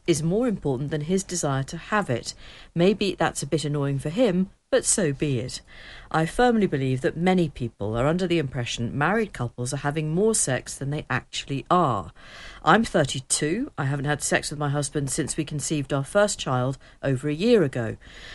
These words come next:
Now, luckily, we both have a low libido and it's not causing any problems for us. It used to worry me, but our relationship is really strong and affectionate. We met when we were very young,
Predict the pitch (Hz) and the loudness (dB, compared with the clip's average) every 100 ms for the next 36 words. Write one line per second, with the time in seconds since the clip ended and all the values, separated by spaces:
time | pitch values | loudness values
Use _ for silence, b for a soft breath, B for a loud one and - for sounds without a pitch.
0 | B 170 196 285 - 139 185 - 180 180 | B 2 4 4 4 0 2 0 2 4
1 | 170 165 147 151 175 226 226 170 131 120 | 4 2 0 4 8 8 6 0 0 -4
2 | 117 117 135 180 131 117 139 - - 120 | -2 -2 0 -2 -2 -2 -4 -6 -6 -4
3 | 123 127 156 - 285 143 127 - 131 113 | -2 -2 -2 0 0 0 -2 -2 -2 0
4 | - 160 190 277 - 143 120 107 107 156 | -4 -6 0 0 0 -2 -2 -2 -2 -4
5 | - B B B - 185 170 175 226 302 | -4 B B B 2 4 6 4 2 0
6 | - 135 - 127 - - 147 139 135 135 | -2 -4 -2 -4 -4 -2 0 0 -2 0
7 | 135 - 247 143 113 104 127 123 131 214 | -2 4 4 4 0 -2 -2 0 2 0
8 | - - 110 - - b b b 165 196 | 0 -4 -4 -6 -14 b b b 2 6
9 | 220 185 170 160 151 233 247 156 123 110 | 6 4 2 0 4 4 6 2 0 -2
10 | 120 | -4